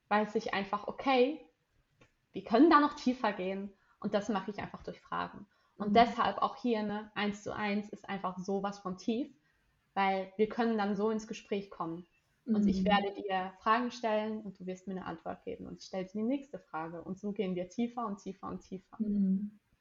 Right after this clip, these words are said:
Speaker 1: bis die
Speaker 2: Ja.
Speaker 1: Person gegenüber von mir selbst ihre Antwort findet, die es heute gerade braucht.
Speaker 2: Ja.
Speaker 1: Und das Ganze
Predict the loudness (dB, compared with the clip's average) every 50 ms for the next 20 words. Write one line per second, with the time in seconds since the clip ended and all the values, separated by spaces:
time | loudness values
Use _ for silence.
0 | _ _ _ _ _ _ _ _ _ _ -2 -2 0 2 2 0 0 0 -2 -2
1 | 0 0 2 2 0 0 0 -2 -2 -2 -4 -6 -6 -6 -4 -2 -2 -2 -2 -2
2 | -4 -4 -8 -12 _ _ -10 -10 -4 -2 0 2 2 2 0 -2 -8 -2 2 4
3 | 4 6 6 4 2 0 -2 -2 -4 -4 -6 -6 -6 -4 -4 -4 -4 -6 -8 -8
4 | -10 -10 -12 -16 -20 _ _ _ _ _ _ -8 -6 -6 -4 -6 -8 -8 -12 -16
5 | -18 -20 -20 -20 -12 -4 0 0 0 0 -2 -4 -8 -8 -8 -8 -6 -6 -8 -8
6 | -10 -10 -10 -12 -16 _ _ _ _ _ _ _ _ _ _ -2 -2 0 0 -2
7 | -6 -12 _ _ _ _ _ _ _ _ _ _ _ -6 -4 -2 0 -2 -2 -4
8 | -8 -14 _ _ _ _ _ _ _ -4 -4 0 4 4 6 6 4 2 0 -2
9 | -4 -4 -4 -6 -8